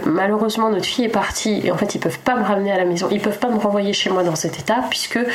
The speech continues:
le risque que l'on prend, c'est qu'effectivement, j'ai un accouchement, euh, naturel à la maison. Les enfants vont descendre. La seule option qu'ils ont, là, aujourd'hui, c'est de déclencher l'accouchement des deux autres.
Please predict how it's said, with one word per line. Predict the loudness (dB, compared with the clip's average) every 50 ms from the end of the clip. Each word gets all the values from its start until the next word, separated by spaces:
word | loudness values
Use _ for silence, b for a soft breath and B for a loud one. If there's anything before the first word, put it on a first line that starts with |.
| B B B B B B B -2
le | 0 2 2 2 0
risque | 0 0 0 0 -2 -2 -4 -4 -4 -2
que | 0 0
l'on | 0 0 0 0
prend, | -2 -2 0 0 0 0
c'est | 0 -2 -4 -6
qu'effectivement, | -4 -4 -6 -6 -6 -4 -2 0 0 2 0 0 B B B B B B -2
j'ai | 0 0 2
un | 2 2
accouchement, | 2 2 0 0 0 0 2 2 2 2 2 0 -4 -4 -4 -2
euh, | 0 0 2 2 2 2 0 2
naturel | 2 2 2 0 0 0 0 2 2 2 2
à | 2
la | 2 2
maison. | 2 0 0 0 -2 -4 -6 -12 -16 -20 -20 -20 -20 -20 -20 -20 -20 -20 -20 -20 -18 -18 -18 -18 -10 -4 -2 0
Les | 0 0 -2
enfants | -2 -2 0 2 2
vont | 2 2
descendre. | 2 0 -2 -2 -4 -4 -4 B B B B B B B B B B B B -6
La | -4 -4 -2
seule | 0 0 0 0
option | 0 0 -2 -2 0 -2
qu'ils | -2 0 0 0 2
ont, | 2 2 0 0 0 0
là, | 2 2 2
aujourd'hui, | 2 2 2 2 2 2 2 0 0 0 0
c'est | 0 -2 0
de | 0 0
déclencher | 0 0 0 -2 0 0 0 0 0 2 0 0
l'accouchement | 0 0 0 -2 -2 -2 0 0 0
des | 2 2 2
deux | 2 0 0 0 0
autres. | 0 0 -2 -2 -4 -6 -8